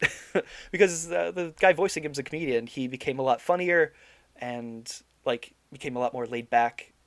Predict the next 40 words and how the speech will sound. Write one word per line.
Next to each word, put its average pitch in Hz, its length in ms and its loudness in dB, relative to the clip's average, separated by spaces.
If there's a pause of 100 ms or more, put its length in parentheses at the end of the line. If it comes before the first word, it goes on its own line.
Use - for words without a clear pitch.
(140)
And 139 80 2
I 151 60 4
think 170 240 0
the 147 100 0
show 131 220 4
really 120 300 0
is 113 100 -4
elevated 113 480 -4
because 120 260 -4
of - 80 -12
the, 110 280 -8 (120)
that 117 200 -2
as 110 160 -4
a - 20 -10
whole. - 320 -6 (140)
Aang 214 260 8
is, 180 340 0
uh, 139 240 8
a 151 60 0
goofy 202 300 -6
twelve-year-old 127 680 0
who 139 420 -4 (120)
is 147 400 -2
ultimately 147 800 0
a 139 120 0
god 123 360 6
among 117 300 0
men. 107 360 -6
<laughs> - 40 -10 (880)
He - 180 -10
disappeared 202 500 0
for 170 120 0
a 156 40 2
hundred 151 300 -4
years, 117 440 -4 (200)
but 127 200 -2
they 123 100 -2
found 147 440 -4
him, 131 320 -10
and 113 580 -8